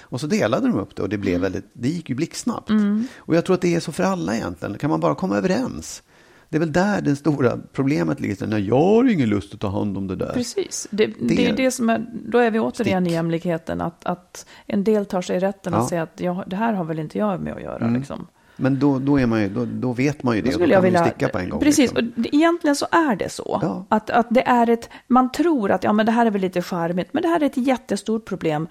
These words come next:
Speaker 2: när belastningen blir för stort och hon också vill ha ett arbete som, som utnyttjar hennes kapacitet och sen ska hon dubbelarbeta. Ja, jag ska inte öppna på den här asken, för det gör mig så förbannad varje gång.
Speaker 1: Nej, men det,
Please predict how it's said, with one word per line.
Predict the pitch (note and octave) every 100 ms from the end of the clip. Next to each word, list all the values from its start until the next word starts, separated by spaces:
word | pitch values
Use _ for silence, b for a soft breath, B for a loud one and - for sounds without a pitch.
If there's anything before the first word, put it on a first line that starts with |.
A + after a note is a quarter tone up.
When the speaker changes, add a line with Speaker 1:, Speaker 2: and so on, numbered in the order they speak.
| B
Speaker 2:
när | - A3 G#3 -
belastningen | G3 F#3+ F3+ - F3+ E3 D#3
blir | D#3+ D#3
för | E3
stort | - F3+ D#3+
och | E3
hon | G3+ G#3
också | A3 - D#4
vill | D4+
ha | A3 E3
ett | D#3+ -
arbete | E3+ E3 F3 D#3+ D#3+ D3
som, | D#3 E3+ E3 B B -
som | - F#3
utnyttjar | E3+ D#3+ F#3 F3+ F3
hennes | F#3+ G#3 A#3
kapacitet | - A#3+ A3+ F3+ F3+ C#3 C#3
och | G3
sen | G3+
ska | - F3+
hon | F#3
dubbelarbeta. | F3+ D#3+ E3+ E3 D#3+ E3 D3 B
Ja, | - - -
jag | -
ska | A3
inte | C4 -
öppna | A3+ -
på | G#3+
den | F#3+
här | E3
asken, | - D3+
för | F3
det |
gör | G#3
mig | F#3
så | F#3
förbannad | F3+ F3 E3 D#3+ D#3
varje | D#3+ D#3
gång. | F3+ -
Speaker 1:
Nej, | F#3
men | G3
det, | F3